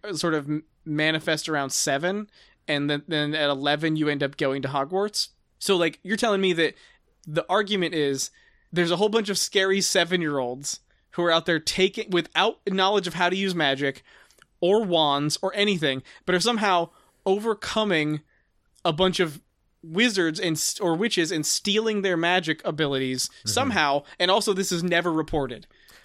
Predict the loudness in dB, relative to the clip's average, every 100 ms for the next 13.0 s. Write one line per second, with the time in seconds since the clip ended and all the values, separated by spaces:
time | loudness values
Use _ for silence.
0 | _ _ -2 0 0 -2 -2 0 -2 0
1 | 0 2 0 0 0 0 -4 -2 0 0
2 | 0 -2 0 0 0 -2 -6 -12 _ _
3 | _ -4 -2 -2 _ _ _ _ _ _
4 | _ _ _ _ -4 -2 0 0 0 0
5 | 0 0 0 -2 0 0 2 0 -2 _
6 | _ _ -6 -2 2 2 0 -2 2 2
7 | 2 0 0 0 -4 -2 0 0 0 -4
8 | -10 _ _ _ -2 0 0 0 -2 _
9 | _ _ _ _ -4 0 0 0 -2 0
10 | 0 -2 -2 -2 0 -2 0 0 0 0
11 | -2 -2 -2 -2 -4 -6 -6 -4 -4 -2
12 | -2 -2 -2 -4 -2 -4 -4 -4 -6